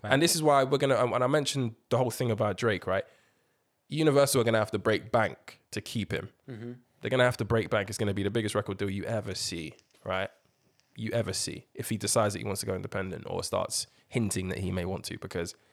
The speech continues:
Speaker 2: yeah, if he goes independent, the money goes to him directly. Universal don't benefit from be-, having Drake on their roster anymore. And then we have a completely reshaped music industry, and you f-, you have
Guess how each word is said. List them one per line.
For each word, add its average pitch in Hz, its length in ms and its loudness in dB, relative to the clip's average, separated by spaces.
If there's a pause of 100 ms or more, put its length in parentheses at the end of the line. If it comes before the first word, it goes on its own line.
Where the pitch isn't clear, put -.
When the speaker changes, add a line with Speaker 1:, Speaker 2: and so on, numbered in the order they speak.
(420)
Speaker 2:
yeah, 117 300 4 (340)
if 110 140 -4
he 139 100 2
goes 131 180 4
independent, 117 520 0
the 110 60 -2
money 123 240 2
goes 110 440 0 (260)
to 113 140 0
him 110 240 -2
directly. 104 640 0 (520)
Universal 120 760 2
don't 120 280 4 (200)
benefit 117 480 0
from 92 440 0 (1200)
be-, 110 200 -4
having 110 280 2
Drake 110 240 0
on 101 120 -4
their 101 100 -2
roster 107 340 -2
anymore. 95 420 -4 (1900)
And 117 140 4
then 120 60 6
we 120 120 4
have 127 160 4
a 127 80 2
completely 127 440 -2
reshaped 131 400 0
music 135 240 -2
industry, 104 340 -6
and 101 140 -2
you 104 100 -2
f-, - 260 -8
you 110 140 -2
have 110 220 0